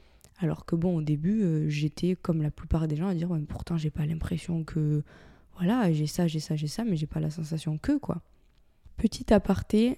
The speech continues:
je suis pas une experte de la médecine. C'est-à-dire que les problèmes de vue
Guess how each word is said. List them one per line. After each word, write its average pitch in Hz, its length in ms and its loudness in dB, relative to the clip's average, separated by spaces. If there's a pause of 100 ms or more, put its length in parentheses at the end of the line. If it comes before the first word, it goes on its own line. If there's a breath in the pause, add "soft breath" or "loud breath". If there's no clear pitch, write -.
je 175 120 0
suis 175 160 -2
pas 214 200 4
une 175 160 0
experte 185 480 -2
de 175 80 0
la 170 120 2
médecine. 185 460 -4 (300 soft breath)
C'est-à-dire 180 440 0
que - 100 2
les 160 120 2
problèmes 180 460 2
de 160 100 4
vue 180 520 4